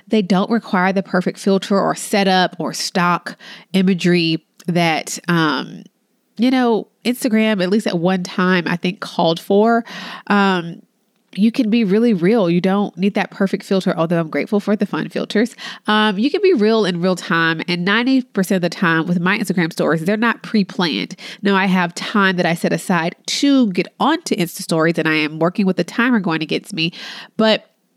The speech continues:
I don't wake up and say, "Oh, I'm gonna talk about X, Y, and Z," or, "This is what I'm gonna talk about on these days," um, ninety percent of the time. And those planned posts are usually graphics that have to do with announcements that we're making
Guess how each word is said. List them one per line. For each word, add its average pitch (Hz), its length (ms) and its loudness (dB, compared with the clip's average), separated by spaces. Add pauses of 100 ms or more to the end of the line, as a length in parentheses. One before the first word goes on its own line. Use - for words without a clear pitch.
(100)
I 202 100 0
don't 202 320 0
wake 196 260 0
up 185 160 2
and 170 200 -4
say, 160 580 2
"Oh, 185 140 2
I'm 170 100 0
gonna 170 160 0
talk 165 140 -2
about 160 160 -4
X, 165 200 -4
Y, 165 140 0
and 156 160 -4
Z," 165 180 2
or, 160 180 -2
"This 160 360 -2
is 170 140 -2
what 175 100 -2
I'm 170 60 0
gonna 165 140 0
talk 160 200 -4
about 156 140 0
on 147 40 -10
these 160 140 -2
days," 160 240 0 (140)
um, 165 340 0
ninety 165 320 -2
percent 170 240 -4
of 151 60 -12
the 160 60 -2
time. 180 440 0 (320)
And 185 140 0
those 185 160 0
planned 214 400 -2
posts 185 300 0
are 180 100 2
usually 180 320 2
graphics 170 640 -2
that - 140 -2
have 165 180 0
to 175 80 0
do 156 120 2
with 160 120 2
announcements 160 560 -2
that 160 200 -2
we're 160 180 0
making 160 420 -2